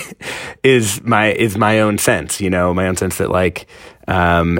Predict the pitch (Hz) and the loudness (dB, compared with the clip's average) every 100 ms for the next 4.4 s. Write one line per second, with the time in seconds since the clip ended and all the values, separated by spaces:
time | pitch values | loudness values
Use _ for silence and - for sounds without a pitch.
0 | - 95 90 90 - 98 90 85 90 - | 0 2 4 2 0 0 2 2 0 -2
1 | 101 90 90 - 82 82 82 80 82 85 | -2 0 0 0 0 0 0 2 2 4
2 | 82 80 78 - 87 82 - 123 98 80 | 2 2 0 -2 -4 -6 0 0 2 0
3 | 76 - - _ _ _ - 85 78 76 | -2 -6 -20 _ _ _ -4 -2 0 2
4 | 73 76 73 - | 0 -2 -4 -6